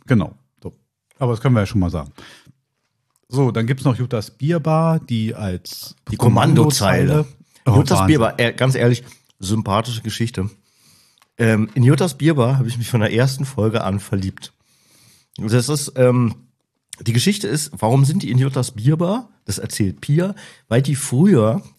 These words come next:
Speaker 2: als sie noch Jugendliche waren, bevor sie in den Club feiern gegangen sind, haben die immer bei Juttas Bierbar vorglühen lassen, weil das Bier dort so günstig ist.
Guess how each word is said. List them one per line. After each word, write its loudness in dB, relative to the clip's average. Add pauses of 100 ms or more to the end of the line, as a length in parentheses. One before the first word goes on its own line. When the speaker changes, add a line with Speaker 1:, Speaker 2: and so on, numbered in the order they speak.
Speaker 2:
als -4
sie -2
noch 0
Jugendliche -2
waren, 0
bevor 0
sie -2
in -2
den -2
Club -2
feiern -2
gegangen -2
sind, 0 (360)
haben 0
die 2
immer 0
bei -2
Juttas -4
Bierbar -2
vorglühen 0
lassen, -2
weil 2
das 0
Bier -4
dort -4
so -8
günstig -8
ist. -14